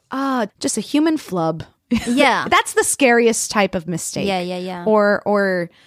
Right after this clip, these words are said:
Speaker 1: you know, humans are so imperfect.
Speaker 2: I wonder if any of them, while, but while it was happening, like, while they were making, like, did they make a conscious decision about zero zero because they needed to save space no matter what?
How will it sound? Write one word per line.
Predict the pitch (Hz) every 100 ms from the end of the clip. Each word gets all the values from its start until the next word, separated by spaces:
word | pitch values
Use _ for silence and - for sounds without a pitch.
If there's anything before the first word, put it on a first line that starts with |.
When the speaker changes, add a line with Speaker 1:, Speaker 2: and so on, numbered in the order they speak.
| _ _ _ -
Speaker 1:
you | 190
know, | 175 - -
humans | - - 277 294 294
are | - 214 202 196 - -
so | - - 202 190 -
imperfect. | 233 214 - 190 175 120 - - - - _ -
Speaker 2:
I | 285
wonder | 330 415 403
if | 330
any | 302 311 311
of | 269
them, | 262 240 220 - _
while, | 233 226 226 240
but | 247 214
while | 220 226 233
it | 208
was | 214
happening, | - 240 294 - 196 180 185
like, | 190 185
while | 220 220 214
they | 208
were | 202 196 190 - _ _ -
making, | 220 233 233 220
like, | 233 233
did | 277 240
they | 302
make | 285 320
a | 294
conscious | - 208 214 214
decision | 196 - 196 196 202 202 208 _ -
about | 196 185 180
zero | 196 202 196
zero | 190 196 196
because | 185 - 202
they | 196 190
needed | 185 202 233 226
to | 233
save | - 208 196
space | - 196 190 196
no | 185
matter | 175 170 175
what? | 214 403